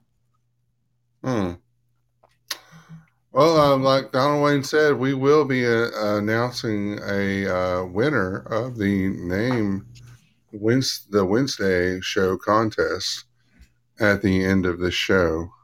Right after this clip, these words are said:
So, um, make sure to hang on for that a little later here before the end of the show,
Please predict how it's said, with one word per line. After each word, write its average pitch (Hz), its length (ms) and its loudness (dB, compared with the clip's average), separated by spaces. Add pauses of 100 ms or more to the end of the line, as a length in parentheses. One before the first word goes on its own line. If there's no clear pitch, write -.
(140)
So, 90 500 0 (640)
um, 90 500 0 (120)
make 113 260 2
sure 107 300 4
to 107 240 4
hang 107 300 4
on 101 260 4
for 104 100 0
that 95 400 4 (1400)
a 120 40 -4
little 101 140 0
later 90 320 4
here 90 200 4
before 87 340 0
the 85 140 2
end 82 120 0
of 82 100 0
the 80 80 -4
show, 85 460 -2